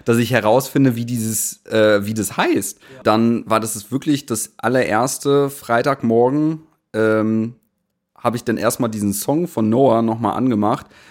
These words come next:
Speaker 1: und dann die ganze Scheibe wirklich durchgesuchtet. Und es
Speaker 2: Ja.
Speaker 1: war für mich selten nicht mehr so spannend, nen-, äh, eine Scheibe zu hören.
Speaker 2: Krass, also, dass du auch sowas findest, womit ich, was ich so gar nicht kenne. Also,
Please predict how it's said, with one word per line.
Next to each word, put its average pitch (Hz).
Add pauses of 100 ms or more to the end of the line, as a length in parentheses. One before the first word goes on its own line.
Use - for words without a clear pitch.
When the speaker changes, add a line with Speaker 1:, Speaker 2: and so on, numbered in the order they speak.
(120)
Speaker 1:
und 113
dann 117
die 113
ganze 113
Scheibe 107
wirklich 107
durchgesuchtet. 92 (140)
Und 98
es 117
Speaker 2:
Ja. 117
Speaker 1:
war 107
für -
mich -
selten 123
nicht 131
mehr 120
so 113
spannend, 113
nen-, 107
äh, -
eine 101
Scheibe 95
zu 87
hören. 92 (440)
Speaker 2:
Krass, -
also, 156 (200)
dass 151
du 190
auch 131
sowas 175
findest, 214
womit 175
ich, - (260)
was 151
ich 165
so 147
gar 185
nicht 131
kenne. 120 (400)
Also, 131